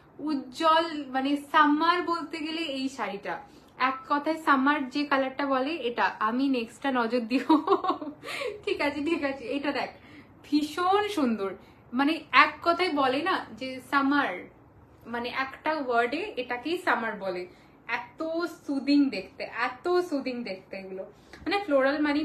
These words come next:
ভীষণ soothing হয়, ঠিক আছে। just দেখো জিনিসটা beautiful। এগুলোর price কত? বারোশো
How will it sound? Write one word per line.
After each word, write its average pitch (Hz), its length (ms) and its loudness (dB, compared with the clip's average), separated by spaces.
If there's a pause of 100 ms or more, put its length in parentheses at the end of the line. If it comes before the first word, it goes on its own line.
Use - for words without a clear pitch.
ভীষণ 285 320 -2
soothing 220 320 -10
হয়, 185 140 -12 (200)
ঠিক 277 180 -8
আছে। 226 200 -8
just 269 180 2 (100)
দেখো 208 240 0 (380)
জিনিসটা 285 400 4 (340)
beautiful। 285 520 4 (440)
এগুলোর 269 300 2
price 226 260 2
কত? 285 140 0
বারোশো 226 420 0